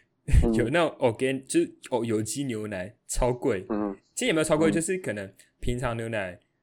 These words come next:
Speaker 1: 呃，可能三块。
Speaker 2: 多个两块吧。
Speaker 1: 对，可能多个一两块，
Speaker 2: 嗯。
Speaker 1: 我就是买不下去，那个真的不行。心里的那道墙我踏不过去，<laughs> 你知道吗？
Speaker 2: 嗯，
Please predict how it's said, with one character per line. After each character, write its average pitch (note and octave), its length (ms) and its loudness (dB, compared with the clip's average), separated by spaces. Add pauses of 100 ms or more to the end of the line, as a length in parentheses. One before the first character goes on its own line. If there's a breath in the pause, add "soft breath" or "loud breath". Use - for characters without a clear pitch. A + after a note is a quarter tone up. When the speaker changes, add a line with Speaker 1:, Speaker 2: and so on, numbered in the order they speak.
(520)
Speaker 1:
呃， F#2+ 320 -8
可 G2 120 -12
能 F#2+ 120 -10
三 G2 280 -4
块。 - 40 -10
Speaker 2:
多 A#2+ 160 10
个 A2+ 80 10
两 G2+ 120 6
块 G2+ 220 4
吧。 F#2+ 180 -2
Speaker 1:
对， G2+ 160 -6
可 G2+ 80 -4
能 G2+ 120 -2
多 A#2 140 -2
个 G#2+ 220 -2 (120)
一 A#2+ 100 -8
两 F#2+ 180 -8
块， G2 220 -10
Speaker 2:
嗯。 - 120 -18 (100)
Speaker 1:
我 G2+ 80 -10
就 B2 100 -4
是 C#3 100 -4
买 A2 120 -6
不 E2 100 -10
下 F#2 180 -8
去， F2 240 -14 (180)
那 A2+ 100 -10
个 G2+ 80 -6
真 G2 120 -6
的 F#2+ 60 -6
不 F2+ 140 -10
行。 - 180 -10 (260)
心 F3 220 -2
里 A2+ 140 0
的 C#3 80 0
那 C#3 80 0
道 C3+ 120 4
墙 - 240 4
我 F2+ 100 -12
踏 B2+ 200 10
不 F#2+ 100 -6
过 F#2+ 120 -4
去， - 180 -12
<laughs> - 20 -20
你 G#2+ 60 -20
知 - 80 -20
道 - 180 -16
吗？ - 120 -20 (320)
Speaker 2:
嗯， G2+ 300 -8